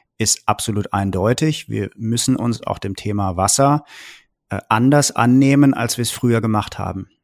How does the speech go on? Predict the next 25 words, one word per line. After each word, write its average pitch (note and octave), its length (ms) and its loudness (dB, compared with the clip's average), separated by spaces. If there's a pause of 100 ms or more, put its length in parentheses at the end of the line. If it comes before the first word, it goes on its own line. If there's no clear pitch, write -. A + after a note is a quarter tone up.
(200)
Und, G2+ 380 -8
ähm, G2 220 -10 (100)
wenn G#2 160 -6
ich G#2 80 -6
jetzt - 320 -6
nochmal G#2+ 280 -2
politisch A#2+ 580 -2
denke, D3 560 0 (680)
heißt A2+ 320 2
das, - 480 0
das - 280 -8
Thema A#2 320 -2
Wasser A2 260 0
muss A#2+ 300 2
stärker D3+ 720 2
unterstützt D3 720 -2
werden G#2+ 520 0
von C#3+ 560 2 (460)
den A2+ 440 -2
Landesebenen D#3+ 1120 2
und C#3 300 0
bis - 180 2
hin C#3+ 200 4
zur C#3 200 0
Bundesebene. G#2 760 -2